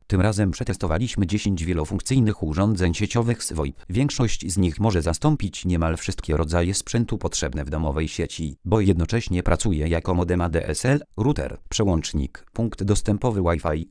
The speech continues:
firewall i oczywiście bramka umożliwiająca telefonowanie przez internet. Bardziej zaawansowane kombajny sieciowe wyposaża się w porty U S B, które pozwalają podłączyć do nich drukarki lub pamięci flash. Zyskują w ten sposób dodatkowe funkcje,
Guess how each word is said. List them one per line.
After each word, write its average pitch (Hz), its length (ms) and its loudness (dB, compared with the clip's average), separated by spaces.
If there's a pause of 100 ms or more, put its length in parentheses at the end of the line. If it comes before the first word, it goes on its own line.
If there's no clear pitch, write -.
(120)
firewall 110 400 2
i 98 140 0
oczywiście 82 540 -4
bramka 113 380 0
umożliwiająca 82 800 0
telefonowanie 101 640 2
przez - 320 -2
internet. 76 600 -4 (100)
Bardziej 107 440 0
zaawansowane 87 680 2
kombajny 90 460 0
sieciowe 110 400 0
wyposaża 78 520 -2
się 80 140 -6
w - 40 -10
porty - 320 2
U - 120 -8
S 85 140 -2
B, 78 320 -2 (200)
które 85 260 -2
pozwalają 82 540 -2
podłączyć 90 560 0
do 82 100 2
nich 80 180 -4
drukarki 104 500 -2
lub 98 220 0
pamięci 107 580 0
flash. - 440 -8
Zyskują 117 560 -2
w - 80 -10
ten 110 140 4
sposób 98 360 0
dodatkowe 87 500 0
funkcje, - 520 -4